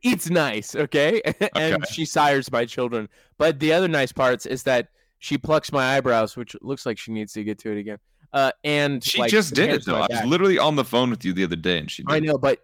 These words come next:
Speaker 1: you see these brows, right?
Speaker 2: Yeah,
Speaker 1: And
Speaker 2: if you
Speaker 1: again,
Speaker 2: didn't, do you
Speaker 1: I'm a
Speaker 2: think if
Speaker 1: hairy
Speaker 2: you
Speaker 1: guy.
Speaker 2: left, you left your eyebrow alone, do you think they'd,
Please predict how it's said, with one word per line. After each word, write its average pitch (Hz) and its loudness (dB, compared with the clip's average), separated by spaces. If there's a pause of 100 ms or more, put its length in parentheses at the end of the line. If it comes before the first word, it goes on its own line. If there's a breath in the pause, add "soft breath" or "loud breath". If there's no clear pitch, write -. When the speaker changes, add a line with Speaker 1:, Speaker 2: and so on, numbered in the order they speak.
Speaker 1:
you 151 -4
see 202 -2
these 156 -6
brows, 131 2
right? 117 0 (280)
Speaker 2:
Yeah, 151 4
Speaker 1:
And 151 -2
Speaker 2:
if 143 2
you 170 2
Speaker 1:
again, 185 0
Speaker 2:
didn't, 190 0 (160)
do 127 0
you 165 4
Speaker 1:
I'm - 0
a - -2
Speaker 2:
think 185 0
if 180 4
Speaker 1:
hairy 175 2
Speaker 2:
you 160 2
Speaker 1:
guy. 135 2 (180)
Speaker 2:
left, 113 -8 (280)
you 117 2
left 156 2
your 135 6
eyebrow 123 4
alone, 101 6
do 90 2
you 92 0
think 98 -2
they'd, 92 2